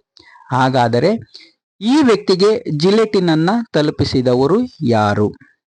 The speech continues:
ಯಾವ ಕ್ವಾರೆಯ ಮಾಲೀಕರು ಈತನಿಗೆ ಜಿಲೆಟಿನ್ಗಳನ್ನ ಕೊಟ್ಟರು? ಈತ ಏನಾದರೂ ಯಾವುದೋ ಸಂಘಟನೆಯ ಮುಖಂಡನಾಗಿ ಅಲ್ಲಿ ಆತ್ಮಾಹುತಿ ದಾಳಿಕೋರನಾಗಿ ರೂಪುಗೊಂಡಿದ್ದನ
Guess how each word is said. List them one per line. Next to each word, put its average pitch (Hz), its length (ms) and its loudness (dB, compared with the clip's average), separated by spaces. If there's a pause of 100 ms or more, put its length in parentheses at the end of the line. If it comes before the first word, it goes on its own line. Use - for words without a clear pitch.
(640)
ಯಾವ 208 360 2 (200)
ಕ್ವಾರೆಯ 185 500 2 (180)
ಮಾಲೀಕರು 139 800 -2
ಈತನಿಗೆ 180 540 0
ಜಿಲೆಟಿನ್ಗಳನ್ನ 156 840 0 (360)
ಕೊಟ್ಟರು? 123 580 -2 (440)
ಈತ 269 280 2 (220)
ಏನಾದರೂ 165 680 0
ಯಾವುದೋ 202 640 0
ಸಂಘಟನೆಯ 160 840 0
ಮುಖಂಡನಾಗಿ 143 960 0 (260)
ಅಲ್ಲಿ 196 360 2 (840)
ಆತ್ಮಾಹುತಿ 214 840 0
ದಾಳಿಕೋರನಾಗಿ 156 1120 0
ರೂಪುಗೊಂಡಿದ್ದನ 160 1000 0